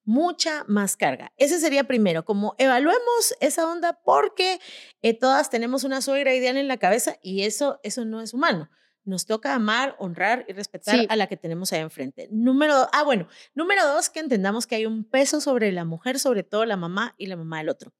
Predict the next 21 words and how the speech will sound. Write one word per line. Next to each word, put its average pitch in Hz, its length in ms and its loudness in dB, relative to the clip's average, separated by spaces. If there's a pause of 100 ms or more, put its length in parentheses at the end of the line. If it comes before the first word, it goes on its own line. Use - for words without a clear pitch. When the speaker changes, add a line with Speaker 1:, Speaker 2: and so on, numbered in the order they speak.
(920)
Speaker 1:
Número 254 400 4
tres, 233 480 0
esto 294 260 0
a 294 60 -2
mí 277 200 -4
me 294 180 -6
sirve 233 380 -2
mucho. 302 320 -2 (100)
Me 156 140 -14
sirvió 170 340 -6
con 196 160 -4
mi 180 100 -6
suegro, 285 380 0
con 185 140 -6
mi 165 160 -10 (260)
familia 190 400 -2
política. 247 600 -6 (760)
Yo 247 360 4
le 415 140 4
digo 262 260 0
suegra, - 580 -6